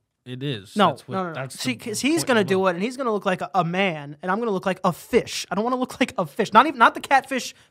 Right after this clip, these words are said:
Speaker 2: with Ned from that fucking weird show. I'm talking, like, the fish.
Speaker 1: Well, I'm not gonna do a totally No Shave November. Like, I'm gonna shave my, I'm just growing a mustache. That's the point.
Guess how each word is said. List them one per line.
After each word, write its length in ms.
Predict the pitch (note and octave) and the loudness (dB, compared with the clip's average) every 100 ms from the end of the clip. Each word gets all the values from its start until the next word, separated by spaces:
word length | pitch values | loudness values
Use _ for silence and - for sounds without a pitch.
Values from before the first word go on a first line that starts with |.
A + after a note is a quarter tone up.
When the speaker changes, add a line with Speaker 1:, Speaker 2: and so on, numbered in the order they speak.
| _ | _
Speaker 2:
with 280 | A#3 G#3 G#3+ | 0 0 0
Ned 420 | F#3 G3+ G#3 F#3 D3 | 0 4 6 4 -4
from 300 | - G#3 G3 | -4 -2 0
that 120 | F#3+ | -2
fucking 340 | - G3+ F#3+ | -2 -4 -4
weird 260 | F#3 G#3 G3+ | 0 2 2
show. 240 | - D#3+ | 0 -2
I'm 100 | D#3+ | -2
talking, 300 | G3 C#4 B3 | -2 -2 -2
like, 220 | G#3+ G3 - | -6 -6 -6
the 100 | D3 | -8
fish. 480 | - G#3+ - - _ _ _ _ - | -6 -6 -6 -16 _ _ _ _ -4
Speaker 1:
Well, 100 | C#3 | 2
I'm 140 | F#3+ | 6
not 100 | A3+ | 6
gonna 160 | G#3+ E3+ | 6 4
do 180 | C#3+ D3+ | 2 0
a 60 | |
totally 480 | - - D3+ D3+ A#2 | -2 -4 -2 0 -2
No 160 | G#2 G#2 | -4 -8
Shave 260 | - G#2+ | -8 -8
November. 360 | G2 G2 F#2+ G2 | -8 -12 -12 -12
Like, 200 | F#2+ - | -14 -14
I'm 80 | F#2+ | -18
gonna 160 | G2 | -16
shave 320 | F#2 - G2+ F#2 G2 _ _ _ _ _ _ | -18 -18 -18 -20 _ _ _ _ _ _ _
my, 360 | A#2+ F#2+ F2 F#2+ _ _ _ _ - | -18 -14 -14 -16 _ _ _ _ -6
I'm 160 | D3 | -2
just 240 | C3+ G#3+ - | 2 2 2
growing 200 | E3+ C3 | -2 -2
a 40 | |
mustache. 520 | G#2+ - F#2 - - | -8 -12 -18 -20 -12
That's 200 | G#2 - | -12 -12
the 60 | - | -20
point. 300 | F#2+ F#2 _ | -20 -20 _